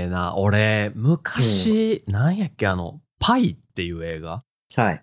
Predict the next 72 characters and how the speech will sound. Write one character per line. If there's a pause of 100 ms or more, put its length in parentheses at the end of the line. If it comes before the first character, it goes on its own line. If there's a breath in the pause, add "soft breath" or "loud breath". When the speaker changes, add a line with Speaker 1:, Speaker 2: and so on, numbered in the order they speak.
Speaker 2:
パ
イ。 (420)
Speaker 1:
ダ
ー
レ
ン・
ア
ロ
ノ
フ
ス
キ
ー (140)
監
督
の
Speaker 2:
う
ん。 (600)
Speaker 1:
映
画
も
確
か
熱
出
て
る
時
に
見
て、 (320)
あ
れ
も
な
ん
か
ず
ー
っ
と
悪
夢
続
い
て
る
み
た
い
な
感
じ
や
っ
た
と
思
う
ん
や
け
ど、
Speaker 2:
う
ん。 (960)
Speaker 1:
し
か
も
な
ん
か (200)
結